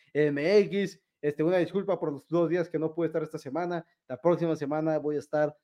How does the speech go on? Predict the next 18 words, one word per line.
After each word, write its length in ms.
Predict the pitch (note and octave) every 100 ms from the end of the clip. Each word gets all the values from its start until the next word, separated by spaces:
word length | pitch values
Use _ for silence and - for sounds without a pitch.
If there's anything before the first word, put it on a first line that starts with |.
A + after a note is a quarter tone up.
| _ _
todos 200 | G#3 G#3
los 120 | F3+ -
programas. 640 | D#3+ D#3 D#3+ D#3 D#3+ D#3
Es 120 | C3+
una 200 | D#3+ D#3 C3+
garantía, 580 | D#3 C#3 C3 D3+ D3+
voy 140 | D3 C#3+
a 40 |
poder 220 | C#3+ A#2+
estar 180 | A#2 B2
con 140 | B2 A2
ustedes. 340 | - E3+ D3
Así 140 | B2+ B2
que 240 | C3+ C3 - _ _ _ _
listos 360 | E3 F3+ F#3+ E3
para 380 | D#3 D3 D3 -
la 180 | D#3 D3+
semana 640 | D#3 E3 E3+ F3+ F#3